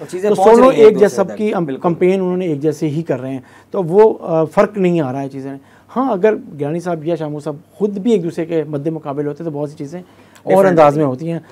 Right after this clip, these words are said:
Speaker 2: तो so, इस, ये एक जनरेशन, अ, एक और जनरेशन है जिसका, अ, जो इस वक्त इलेक्टोरल पॉलिटिक्स में है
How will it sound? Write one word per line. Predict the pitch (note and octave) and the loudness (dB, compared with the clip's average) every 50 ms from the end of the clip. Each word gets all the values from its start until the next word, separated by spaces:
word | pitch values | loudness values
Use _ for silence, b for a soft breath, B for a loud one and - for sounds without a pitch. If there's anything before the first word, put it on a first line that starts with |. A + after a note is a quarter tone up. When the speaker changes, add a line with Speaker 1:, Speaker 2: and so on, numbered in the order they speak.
| b b b b F#3 | b b b b -12
Speaker 2:
तो | |
so, | D#3+ - G#3+ A3 A#3 A#3+ B3 - - - - | -6 2 6 6 6 6 4 0 -10 -20 -16
इस, | A#3 F#3 - - - - C#4+ | -16 -16 -16 -18 -20 -18 -12
ये | G3 D#3+ E3 F3 F3 | -8 -6 -6 -4 -6
एक | C#3+ C3+ C3 | -8 -8 -6
जनरेशन, | C3+ C#3 C3+ C#3 D3 C#3+ - - E3+ E3+ D#3 D#3+ b b b b b b b - | -6 -4 -2 -2 -4 -6 -6 -10 -10 -10 -12 -14 b b b b b b b -16
अ, | D3 C#3+ C#3+ C#3+ D3+ - - | -14 -12 -10 -10 -10 -10 -8
एक | E3 C3+ - | -10 -10 -6
और | D3 D3+ E3+ E3+ | -4 -2 -2 -2
जनरेशन | F3 F3 E3 D#3 C#3 C#3+ E3+ D#3+ | -2 -2 -2 -2 -4 -6 -8 -8
है | D3+ D3 | -8 -8
जिसका, | C3+ C3+ B2+ - - D#3+ D3 | -10 -12 -14 -14 -12 -12 -10
अ, | D3+ - - D3 C#3 | -12 -12 -14 -14 -14
जो | B2 B2+ D3 | -10 -10 -10
इस | D3 D3 - | -10 -10 -12
वक्त | C#3 - C#3+ | -14 -12 -12
इलेक्टोरल | B2+ - - D#3 F#3 G3+ G#3 | -12 -6 0 4 4 4 4
पॉलिटिक्स | G3+ F3+ D3 D3 D#3 E3+ E3 - - | 4 2 0 0 0 0 -4 -10 -10
में | E3+ E3+ | -12 -10
है | D#3+ D#3 D#3 | -10 -12 -14